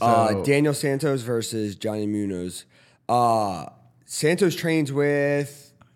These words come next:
Speaker 1: Oliveira.
Speaker 2: Oh, okay.
Speaker 1: Oliveira. Bro, he looked,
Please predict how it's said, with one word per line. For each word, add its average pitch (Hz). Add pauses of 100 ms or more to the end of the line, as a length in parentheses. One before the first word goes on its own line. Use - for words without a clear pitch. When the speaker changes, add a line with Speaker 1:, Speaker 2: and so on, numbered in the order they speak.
(140)
Speaker 1:
Oliveira. 143 (600)
Speaker 2:
Oh, 156
okay. 147 (440)
Speaker 1:
Oliveira. 95
Bro, 123
he 131
looked, 147